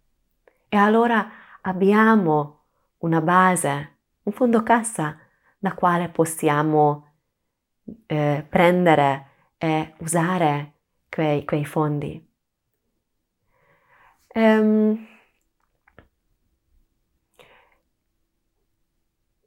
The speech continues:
stavo pensando se voglio in questo momento aggiungere altro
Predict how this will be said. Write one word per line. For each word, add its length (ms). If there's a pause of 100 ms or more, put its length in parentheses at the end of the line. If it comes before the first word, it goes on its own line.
(140)
stavo 320
pensando 580
se 180
voglio 540
in 100
questo 280
momento 360
aggiungere 560
altro 760